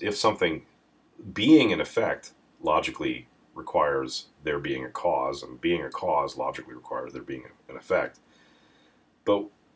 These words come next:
just being a, a broken window doesn't require, logically, that there was a flying ball.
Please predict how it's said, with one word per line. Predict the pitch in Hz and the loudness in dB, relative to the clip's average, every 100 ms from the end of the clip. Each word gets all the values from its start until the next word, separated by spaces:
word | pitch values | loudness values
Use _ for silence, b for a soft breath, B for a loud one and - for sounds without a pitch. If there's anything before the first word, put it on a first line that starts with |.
| _ - _ - | _ -20 _ 4
just | 139 - 90 | 6 4 0
being | 113 120 113 | 4 8 8
a, | 92 78 - | 8 2 -2
a | 90 | -2
broken | 101 113 113 - | 8 8 8 0
window | - - 160 - - - - _ _ _ _ _ _ _ | 2 4 6 4 0 -8 -18 _ _ _ _ _ _ _
doesn't | 98 92 76 62 | 4 4 2 -6
require, | - - - 107 113 76 67 62 | -8 -6 0 4 4 4 0 -2
logically, | 80 107 - 60 60 57 - _ - | 0 -2 -2 -8 -12 -12 -16 _ -12
that | - | -10
there | 65 | -8
was | 67 - | -8 -10
a | |
flying | - - 64 62 - | -14 -12 -10 -12 -2
ball. | 80 82 - | 0 2 -2